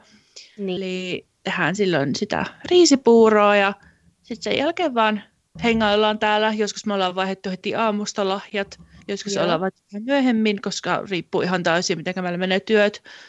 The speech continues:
Speaker 1: Mm.
Speaker 2: Ää, viime vuonna mä olin töissä ja tänä vuonna on sitten kahdeskymmenesneljäs päivä töissä, koska se on ihan normaali viik-, viikonpäivä. Ja en ole ihan varma, monelta se tulee kotiin. Luulen, että tänä vuonna mä teen sen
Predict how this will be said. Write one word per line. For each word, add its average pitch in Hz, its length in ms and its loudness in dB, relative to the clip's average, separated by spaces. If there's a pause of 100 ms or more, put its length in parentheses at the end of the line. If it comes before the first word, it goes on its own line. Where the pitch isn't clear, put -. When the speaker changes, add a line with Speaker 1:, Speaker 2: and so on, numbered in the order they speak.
(120)
Speaker 1:
Mm. 208 280 -8
Speaker 2:
Ää, 185 260 -2 (420)
viime 208 280 2
vuonna 190 220 2
mä 240 100 4
olin 247 240 2
töissä 214 520 0 (760)
ja 196 200 0
tänä 190 300 -8
vuonna 190 260 -8
on 185 100 -14
sitten - 240 -18
kahdeskymmenesneljäs 175 600 -6
päivä 180 280 -4
töissä, 180 340 -4
koska - 180 -8
se - 80 -6
on - 60 -6
ihan 185 140 -2
normaali 196 380 0
viik-, 208 300 -2 (100)
viikonpäivä. 214 680 2 (720)
Ja - 80 0
en 196 100 0
ole 165 80 0
ihan 196 200 0
varma, 185 220 -2
monelta 185 300 -4
se - 80 -14
tulee 185 220 -2
kotiin. 185 440 -6
Luulen, 170 280 -4
että 208 100 -10
tänä 190 240 0
vuonna 175 180 -2
mä 185 80 -6
teen 190 180 0
sen 190 120 -2